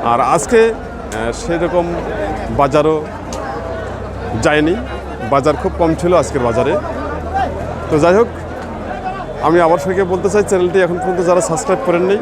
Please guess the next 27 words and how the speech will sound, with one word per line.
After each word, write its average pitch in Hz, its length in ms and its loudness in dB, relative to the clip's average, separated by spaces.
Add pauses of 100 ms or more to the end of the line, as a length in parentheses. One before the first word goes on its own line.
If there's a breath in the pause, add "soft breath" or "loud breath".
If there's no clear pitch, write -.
অবশ্যই 143 300 0
সাবস্ক্রাইব 151 420 0
করে 151 180 0
পাশে 143 180 0
থাকবেন 151 280 0 (800)
এবং 160 300 4
প্রতিনিয়ত 196 420 4
উপভোগ 160 260 0
করবেন 147 240 0 (300)
কৃষি 202 200 -4
তত্ত্ব 196 220 0
কথা 127 300 -2 (500)
ও 160 80 2
কৃষি - 260 -2
প্রতিবেদন। 107 560 -2 (2250)
সবাই 180 360 2
ভালো 165 180 2
থাকবেন, 180 320 0
সুস্থ 175 260 -4
থাকবেন, 175 320 0 (640)
এই 170 160 6
আশাবাদ 160 340 0
ব্যক্ত 165 240 -2
করে 185 220 -2 (580)
আজকের - 280 2
মতো 175 240 2
এখানেই 156 380 0